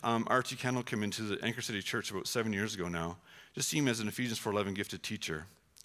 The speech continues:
Anyway, we were just kinda midday, we were just kinda relaxing, uh, Kate and I and Archie in our living room, and just seeing out of the blue, he said, "How do you prepare your sermons?" And so I just sort of went through sort of a practical, what I've been taught and what I learned, and, and it's all, it's all fine and it's all good.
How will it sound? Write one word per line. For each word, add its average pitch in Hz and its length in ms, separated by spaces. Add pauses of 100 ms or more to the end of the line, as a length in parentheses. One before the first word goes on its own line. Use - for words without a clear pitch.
(160)
Anyway, 113 220
we 104 60
were 127 80
just 127 120
kinda 110 260 (440)
midday, 120 260
we 113 60
were 113 60
just - 80
kinda 131 140
relaxing, 107 680
uh, 90 120
Kate 117 200
and 104 80
I 104 80
and 104 100
Archie 101 520 (460)
in - 100
our 110 60
living 117 220
room, 113 340
and 117 380 (180)
just - 200
seeing 214 160
out - 80
of 143 80
the 131 60
blue, 131 160
he 139 40
said, 95 320 (380)
"How 147 160
do 180 60
you 220 80
prepare 151 300
your 123 160
sermons?" - 640 (720)
And 107 140
so 139 220
I 143 60
just 143 160
sort 160 160
of 139 240
went 131 320
through 127 180
sort 123 200
of 107 80
a 92 60
practical, 113 800 (220)
what 113 140
I've 117 120
been 117 120
taught 117 260
and 120 80
what 110 100
I 110 60
learned, 110 320
and, 127 140 (220)
and - 80
it's - 120
all, - 260
it's - 140
all - 140
fine - 300
and 113 60
it's 113 120
all 151 160
good. 92 260